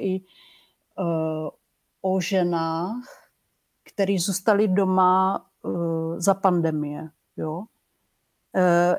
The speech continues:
jakože vlastně máš možnost v těch reportážích nebo větších nějakých publicistických textech dát hlas lidem, který by ho, eh, za normálních okolností ne-, ne-,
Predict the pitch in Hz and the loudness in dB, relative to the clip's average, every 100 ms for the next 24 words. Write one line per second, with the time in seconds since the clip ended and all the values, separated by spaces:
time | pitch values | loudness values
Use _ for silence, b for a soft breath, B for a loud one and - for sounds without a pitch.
0 | - 196 226 196 214 202 190 - 233 220 | 0 0 2 2 2 2 2 0 -2 0
1 | 214 214 208 208 190 214 208 - - 208 | 2 0 0 0 0 0 -2 -4 -4 0
2 | 220 190 - 185 - 208 185 185 196 190 | 0 -2 -6 -8 0 2 2 0 -4 -6
3 | 202 175 185 185 156 143 - 202 175 160 | -8 -6 -2 0 0 -2 -6 -2 -2 -2
4 | 208 - 175 190 185 190 - 190 - 202 | -4 -4 -4 -4 -4 -10 -10 -12 -10 -12
5 | - - 190 - 208 190 185 180 185 _ | -10 -10 -10 -6 -6 -4 -2 -2 -2 _
6 | B B B B 165 185 180 185 190 180 | B B B B 0 4 4 2 0 2
7 | 175 185 190 - - 185 185 175 196 175 | 2 0 0 -2 -2 0 0 0 0 2
8 | 185 180 180 185 - - - 190 180 185 | 2 2 2 0 -4 -8 -4 -2 -2 -2
9 | 175 175 180 180 185 190 185 185 175 170 | 0 0 -2 -2 -2 -2 -2 -2 -2 -4
10 | 202 185 180 180 180 175 - 185 180 175 | -4 -2 -2 0 -2 -2 -8 -8 -6 -6
11 | 170 | -6